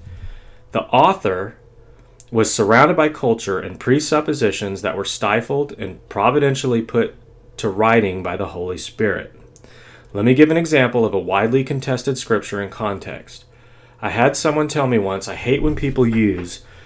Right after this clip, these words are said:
Jeremiah twenty-nine eleven out of context. The verse states, 'For I know the plans that I have for you, declares the Lord,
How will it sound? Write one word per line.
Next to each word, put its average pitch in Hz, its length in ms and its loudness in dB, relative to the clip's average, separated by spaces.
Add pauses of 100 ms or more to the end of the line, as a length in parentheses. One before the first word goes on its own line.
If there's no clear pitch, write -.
(220)
Jeremiah 110 720 6
twenty-nine 127 600 0
eleven 98 360 -2
out 98 180 -4
of 92 100 -10
context. - 760 -8 (420)
The 104 100 -2
verse 123 300 6
states, 110 400 0
'For 107 160 -4
I 95 80 -2
know 117 200 4
the 170 100 0
plans 139 320 0
that 127 100 0
I 117 40 -2
have 117 220 -2
for 113 100 -4
you, 101 220 -2
declares 95 380 -6
the 90 60 -8
Lord, 90 340 -6